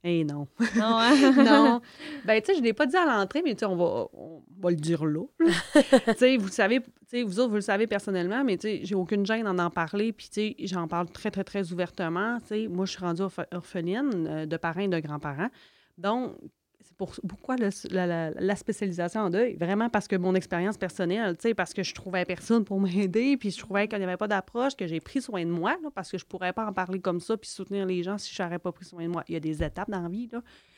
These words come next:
Speaker 1: Puis, tu sais, il fallait chercher une spéci-, spécialisation parce que même si je l'ai vécu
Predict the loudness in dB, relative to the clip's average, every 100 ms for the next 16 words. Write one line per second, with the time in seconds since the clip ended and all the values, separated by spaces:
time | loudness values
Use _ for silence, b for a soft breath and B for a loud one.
0 | B B -10 -6 0 2 2 0 -2 -4
1 | -4 -4 -4 -4 -6 -10 -12 -12 -8 -6
2 | -6 -2 -4 -4 -6 -6 -8 -6 -4 -4
3 | -6 -4 -4 -2 -4 -2 -2 -4 -4 0
4 | 0 0